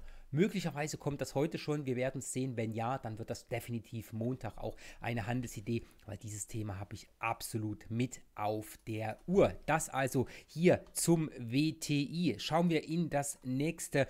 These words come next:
ähm, Währungspaar. Olaf, auch dir ein schönes Wochenende. Nee, wir gucken jetzt nicht in ein Währungspaar. Wir gucken jetzt hier in den Index. Und zwar schauen wir uns jetzt mal den dax an.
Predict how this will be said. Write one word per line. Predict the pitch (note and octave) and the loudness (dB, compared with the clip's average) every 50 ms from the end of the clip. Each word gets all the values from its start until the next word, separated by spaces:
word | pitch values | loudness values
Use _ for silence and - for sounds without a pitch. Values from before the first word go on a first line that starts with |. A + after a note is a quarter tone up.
| - - - - - - - - | 0 -8 -16 -16 -16 -14 -6 -4
ähm, | C3+ C3+ C3 C3 A#2+ A#2 | -2 -2 -2 -2 -2 -2
Währungspaar. | C#3 D3+ D#3 C#3+ E3+ - - - C#3+ B2+ A#2+ - | -2 0 0 0 -2 -4 -4 0 0 0 2 2
Olaf, | D#3+ D#3+ D#3+ D3 - - - - | 4 6 6 6 6 6 2 0
auch | - C#3+ C3+ - | -2 0 2 2
dir | - D3+ D#3 D#3 A#2+ | 2 4 4 4 4
ein | A#2+ B2 | 4 0
schönes | - - C#3+ C3+ B2 - - | 0 0 0 0 0 2 2
Wochenende. | D#3 D3 - - A#2 A#2+ B2 C#3+ C#3+ - - - - - | 0 0 0 -2 -2 -2 0 0 -2 -2 -4 -12 -8 0
Nee, | - C#3+ D#3+ | 2 4 4
wir | C#3+ C3 | 4 4
gucken | - F3 F3 F3 | 4 4 4 4
jetzt | D3 C3+ - | 2 0 0
nicht | D#3+ D3+ - - | -2 -4 -2 0
in | D3 | 0
ein | C3 A#2+ | 2 4
Währungspaar. | B2 C#3+ D3+ D#3 C3+ - - - A2+ G#2 G2 | 4 2 2 0 -4 -4 0 0 2 2 2
Wir | A#2+ A#2+ | -2 -2
gucken | - - E3+ - C#3+ B2 | -2 -2 -2 0 0 0
jetzt | B2 - - - | 0 -2 -4 -4
hier | - C#3 C3+ B2 | -2 0 0 2
in | - C3 B2+ | 2 0 0
den | A#2+ A#2+ | 0 0
Index. | - D3+ E3 C#3+ A#2 G2+ - - | 0 0 0 0 0 -2 -2 -6
Und | - B2 A#2 | -8 -8 -6
zwar | - - B2 A2 G2+ | -2 0 0 0 0
schauen | - - C3+ D3 D3 | 0 -2 0 0 0
wir | C#3+ A#2+ | 0 -2
uns | B2+ A#2+ | -4 -4
jetzt | - B2+ - - | -6 -6 -6 -4
mal | C3+ B2 A#2 A2+ | -2 -2 -2 -2
den | - - B2+ A#2 A#2 A2+ - - | -2 -2 -2 0 -2 -4 0 2
dax | D3 - - - - - | 2 2 2 0 -10 -8
an. | - A#2 B2 D3+ E3+ | -4 -2 -2 -2 -2